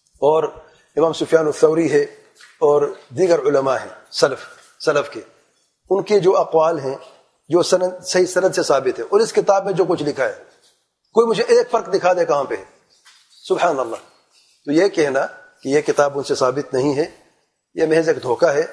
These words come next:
اور میں سمجھتا ہوں کہ اس مسئلے میں نہیں پڑھنا چاہیے۔ اس کتاب میں واللہ بہت خیر ہے، اور میں نے پہلے بھی عرض کی ہے، جس نے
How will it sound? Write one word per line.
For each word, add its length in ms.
اور 120
میں 120
سمجھتا 400
ہوں 140
کہ 140
اس 200
مسئلے 200
میں 80
نہیں 120
پڑھنا 300
چاہیے۔ 320
اس 100
کتاب 320
میں 100
واللہ 240
بہت 220
خیر 200
ہے، 140
اور 180
میں 120
نے 120
پہلے 220
بھی 120
عرض 200
کی 140
ہے، 60
جس 260
نے 140